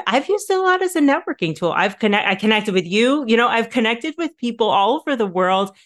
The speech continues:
And a lot of it was through electronic music. I mean, that's something that, that connects a lot of people, certainly connected us. Yeah. So yeah, I, that's o-, it's opened a lot of doors for me because it's made people accessible that weren't accessible before.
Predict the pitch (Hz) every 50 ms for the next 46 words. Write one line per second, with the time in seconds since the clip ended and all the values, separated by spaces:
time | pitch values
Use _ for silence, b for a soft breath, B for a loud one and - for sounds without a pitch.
0 | b b b 190 202 202 202 220 240 277 330 339 339 294 - - 196 208 - 214
1 | 208 208 196 185 175 175 175 - 175 160 160 160 156 156 165 165 160 151 151 180
2 | 175 180 - - - 170 170 165 165 165 - - 165 151 170 170 165 165 160 135
3 | - - 180 156 - - 165 160 147 156 156 - 175 160 160 160 160 - - 156
4 | 151 - 160 165 160 160 - 170 160 143 170 165 160 - 190 170 160 165 - -
5 | 214 196 175 165 175 170 - - _ _ _ _ _ _ _ _ - 254 320 415
6 | - - 262 262 233 233 240 226 233 247 262 208 - - - 196 196 208 220 220
7 | 294 311 - - 247 262 254 330 320 339 330 311 285 277 277 240 269 269 269 262
8 | - 262 240 240 247 220 226 220 - 220 208 208 - 240 214 202 208 - - 196
9 | 202 214 220 226 240 262 285 302 285 _ _ - 240 226 226 233 - 226 226 226
10 | 220 226 220 b b b b b _ _ _ _ _ _ _ - - 208 208 -
11 | - - 208 190 196 196 - 277 262 269 285 294 294 302 285 - 208 196 - 185
12 | 196 208 214 214 175 208 - - - 185 185 180 - 180 165 185 170 151 175 160
13 | - - 156 127 120 - -